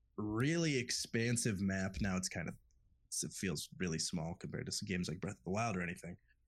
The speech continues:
Um, and just, like, basically getting every single bit of entertainment I could get out of this game while I could. Um, and it was just a blast.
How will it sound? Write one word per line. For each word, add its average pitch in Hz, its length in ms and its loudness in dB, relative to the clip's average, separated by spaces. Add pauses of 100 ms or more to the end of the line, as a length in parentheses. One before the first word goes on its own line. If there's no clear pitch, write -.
(160)
Um, 117 580 2 (520)
and 127 220 4
just, 147 320 0
like, 131 340 0 (220)
basically 120 540 2
getting 107 360 2 (100)
every 110 640 2 (160)
single 123 500 2
bit 117 160 2
of 107 80 2
entertainment 113 680 2
I 104 100 2
could 101 180 0
get 95 120 4
out 98 120 4
of 104 60 2
this 113 120 2
game 110 220 2
while 104 160 2
I 92 80 2
could. 101 300 -2 (640)
Um, 113 280 2
and 127 100 2
it 151 40 4
was 202 120 2
just 190 140 2
a 190 60 4
blast. - 560 0